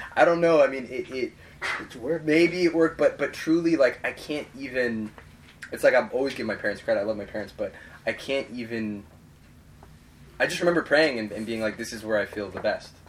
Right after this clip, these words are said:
Speaker 1: That's really what, to me, connection's prayer. Like, e-, even, like, over anything, just being like, "This is where I feel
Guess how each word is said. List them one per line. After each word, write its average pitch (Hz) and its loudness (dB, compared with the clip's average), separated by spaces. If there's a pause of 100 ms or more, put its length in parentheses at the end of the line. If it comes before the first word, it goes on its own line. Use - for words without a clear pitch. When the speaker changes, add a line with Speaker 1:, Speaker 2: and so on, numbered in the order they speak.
(280)
Speaker 1:
That's 151 4
really 151 4
what, 113 0
to 123 -8
me, 151 2
connection's 107 -6
prayer. 95 -6
Like, 95 -8
e-, 107 -12
even, 117 -4 (260)
like, 110 0
over 123 -2
anything, 113 -2
just 101 -10
being 110 -4
like, 92 -8
"This 120 -4
is 107 -4
where 104 0
I 95 0
feel 95 -6